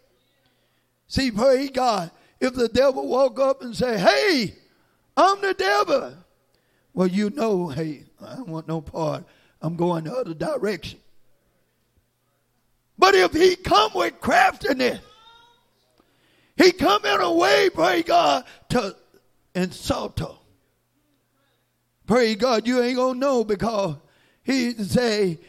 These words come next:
in the scripture, it say, if Satan himself can transform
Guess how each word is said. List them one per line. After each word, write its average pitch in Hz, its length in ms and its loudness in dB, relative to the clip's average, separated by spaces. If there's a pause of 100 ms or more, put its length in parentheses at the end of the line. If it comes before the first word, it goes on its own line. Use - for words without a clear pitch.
(120)
in 247 140 0
the 226 140 0
scripture, 214 540 -2 (120)
it 226 200 2
say, 208 420 -2 (1400)
if 202 200 0
Satan 277 720 -6 (800)
himself 311 720 0 (1160)
can 190 240 -2
transform 185 840 -6